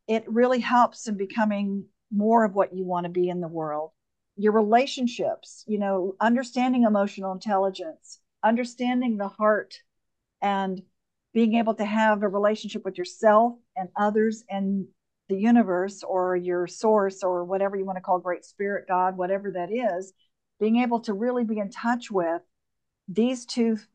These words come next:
parts of your life and being aware of these things is important to be a conscious leader. So is communication. Having a voice, learning that you have a voice and that you have the right to speak and that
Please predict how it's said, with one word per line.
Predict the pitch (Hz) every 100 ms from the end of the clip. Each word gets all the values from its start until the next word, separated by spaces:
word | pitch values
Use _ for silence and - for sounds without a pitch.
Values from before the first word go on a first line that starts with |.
| _
parts | - 240 247 -
of | 190
your | 185
life | 185 214 226 170 180 180
and | 165 175
being | 202 196 185
aware | 180 226 294 254
of | 175
these | 175 170
things | 180 170 180 220 - _ _ _ _ _ _
is | 196 180
important | 196 - 427 208
to | 180
be | 180
a | 180
conscious | 214 175 170 165 -
leader. | 175 156 165
So | - 254
is | 294 311
communication. | 294 277 269 247 277 320 - 226 - _ _ _ _ _ _ _ _ _ _ _ _ _ _ _ _
Having | - 247 277 277
a |
voice, | 240 233 233 165 -
learning | 196 202 240 277 277 262
that | 233 208
you | 220
have | 220 226
a | 220
voice | 202 208 220 220 - - -
and | 214
that | 208 202
you | 220
have | 233
the | 208
right | 190 208 214 -
to | -
speak | - - 226 196 - - _ _ _ _ _ -
and | 214 208
that | 202 196 -